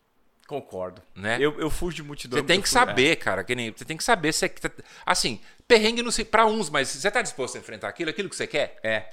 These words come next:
Speaker 1: Lit-, por exemplo, litoral no-, Réveillon no litoral norte em São Paulo. Perrengue, né?
Speaker 2: Ah, sim, por causa do trânsito, né?
Speaker 1: Trânsito, é.
Speaker 2: Pra chegar e sair, a não ser que você possa ir três dias antes e voltar três depois, né?
Speaker 1: Aham.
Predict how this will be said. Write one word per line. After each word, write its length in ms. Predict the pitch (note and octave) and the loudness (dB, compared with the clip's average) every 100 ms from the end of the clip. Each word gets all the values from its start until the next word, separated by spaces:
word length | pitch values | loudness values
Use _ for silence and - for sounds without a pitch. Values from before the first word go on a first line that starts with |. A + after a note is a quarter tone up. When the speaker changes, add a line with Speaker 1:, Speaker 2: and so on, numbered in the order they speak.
| - | -8
Speaker 1:
Lit-, 200 | E3+ G#3+ | -6 -4
por 100 | - G3 | 2 4
exemplo, 260 | E3+ C#3+ | 4 2
litoral 420 | D#3 F#3 G3 F3+ F3 | -4 0 6 6 8
no-, 100 | E3+ | 6
Réveillon 760 | D#3 C3+ C3+ G3+ G3+ G3 A#3+ | 6 4 4 6 6 6 4
no 80 | B3+ | 2
litoral 380 | A#3 G#3+ G#3 G3 | -4 0 4 6
norte 400 | E3+ F3 - F3 | 4 2 -2 -8
em 140 | E3 D#3 | -10 -10
São 160 | - | -8
Paulo. 320 | D#3 G#2 - - - _ _ _ _ _ _ _ _ _ _ | 0 0 0 -10 -20 _ _ _ _ _ _ _ _ _ _
Perrengue, 360 | D#3 D#3+ C3 G#2 | -2 2 0 -2
né? 140 | G#2+ - _ _ _ _ - | -10 -14 _ _ _ _ 2
Speaker 2:
Ah, 160 | D#3+ - | 2 2
sim, 280 | - D#3 E3 | -4 -8 -4
por 80 | |
causa 160 | G#3 A3+ | -2 -4
do 60 | - | 0
trânsito, 440 | D#3+ F#3+ B2+ A2 | 0 2 -2 -8
né? 200 | G2 D3 | -8 -10
Speaker 1:
Trânsito, 320 | F2 E2+ - | -12 -18 -8
é. 20 | - | 0
Speaker 2:
Pra 100 | B2+ | 0
chegar 380 | - A#2+ B2+ | 2 4 4
e 40 | E3+ | 4
sair, 260 | - C3 D3+ | 2 2 2
a 40 | |
não 100 | E3+ | 0
ser 180 | - G#3+ | 0 0
que 60 | |
você 100 | - | 0
possa 320 | - F3 C#3 C#3 | 0 2 4 2
ir 60 | |
três 280 | - B2+ A#2+ | 0 -2 2
dias 220 | B2+ A#2 | 2 2
antes 120 | C#3+ | 0
e 20 | F#3 | -2
voltar 220 | G3+ G3+ | 0 0
três 200 | F3 D3+ | -2 -6
depois, 580 | F#3 B3 A3 G2 - - | -6 -2 -2 -2 -8 -6
né? 160 | A2 | -4
Speaker 1:
Aham. 240 | A2 G#2+ | -4 -8